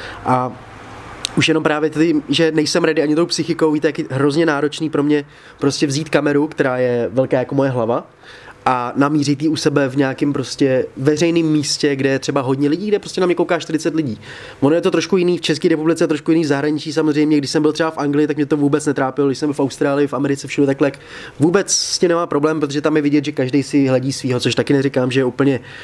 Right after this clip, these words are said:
extra dobrý samozřejmě, ale když to není tak zahraný do extrému jako třeba v U S A, tak si myslím, že se to docela hodí, protože neměl bys asi nikdo odsuzovat na základě toho, co zrovna dělá, když se to netýká tebe. Ale dost, je, je pro mě furt dost, eh,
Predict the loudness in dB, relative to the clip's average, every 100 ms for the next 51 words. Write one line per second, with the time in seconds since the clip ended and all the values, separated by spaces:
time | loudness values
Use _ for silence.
0 | -4 -2 0 0 2 2 2 0 0 0
1 | 2 2 2 2 0 0 0 2 2 0
2 | 0 2 2 2 0 0 0 0 -2 -2
3 | -2 2 0 0 -2 -2 0 -2 -2 -2
4 | -2 -2 -4 -4 -2 -2 2 2 2 -2
5 | -2 -2 2 0 0 -2 0 0 0 2
6 | 0 -2 -16 -18 -16 -8 2 4 4 4
7 | 4 2 0 -2 -2 0 2 2 0 -2
8 | 0 0 2 0 -2 -2 -2 -2 -4 0
9 | 0 2 0 0 0 -2 -4 -6 -8 0
10 | 0 0 -2 -2 0 -2 -2 -6 -2 0
11 | 2 -2 -4 -8 -10 -4 2 2 2 -8
12 | -10 -2 2 2 2 2 2 0 0 0
13 | 0 0 2 2 0 -8 -8 -6 0